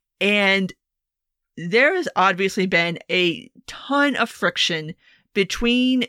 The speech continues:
Team Bernie and Team Liz. And there are people that do make the, I don't think illegitimate argument that her voters would then go to Biden if she was not available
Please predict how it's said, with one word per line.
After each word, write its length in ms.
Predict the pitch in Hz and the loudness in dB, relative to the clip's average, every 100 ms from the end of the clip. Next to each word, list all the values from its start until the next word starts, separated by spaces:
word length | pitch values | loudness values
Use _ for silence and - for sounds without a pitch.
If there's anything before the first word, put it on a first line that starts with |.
| - - | -6 -8
Team 320 | - 233 214 | 0 0 2
Bernie 460 | 180 180 175 180 | 2 0 -2 -4
and 160 | 175 165 | -4 -6
Team 260 | - 208 185 | -2 -2 0
Liz. 480 | 165 156 160 - - _ _ _ _ - | 2 2 0 -8 -18 _ _ _ _ -4
And 540 | 208 220 220 208 202 - _ - - - | -2 0 0 0 -2 -6 _ -20 -20 -16
there 560 | 165 156 180 226 233 - | -6 0 4 4 2 2
are 140 | - 233 | 0 0
people 280 | 170 180 185 | -2 0 0
that 200 | 175 - | 0 -2
do 160 | 214 | -2
make 380 | 208 180 175 - | 0 0 0 -4
the, 500 | 170 190 196 196 196 _ _ _ _ - | -6 -4 -4 -4 -6 _ _ _ _ -2
I 120 | 185 | 0
don't 200 | 285 - | 0 -2
think 200 | 403 269 | -4 -2
illegitimate 600 | 214 214 196 190 165 165 | 0 2 2 0 -2 -2
argument 580 | 170 170 170 165 160 - _ _ _ | -2 -4 -4 -4 -4 -8 _ _ _
that 380 | - 165 196 180 | -6 2 4 4
her 220 | 190 277 | 2 -2
voters 560 | 277 220 226 220 214 - | 2 2 2 2 0 -4
would 460 | 170 180 196 180 - - | -6 0 2 0 -2 -10
then 400 | 165 196 190 180 | -2 2 2 0
go 280 | 185 180 170 | 2 2 2
to 220 | - 175 | -2 -2
Biden 680 | 151 190 254 208 151 165 - | 2 0 2 -2 -4 -10 -4
if 160 | 185 170 | 0 0
she 160 | - 180 | 2 0
was 180 | 165 | 2
not 140 | 165 165 | 0 0
available 560 | 160 160 160 165 175 | 2 2 2 0 0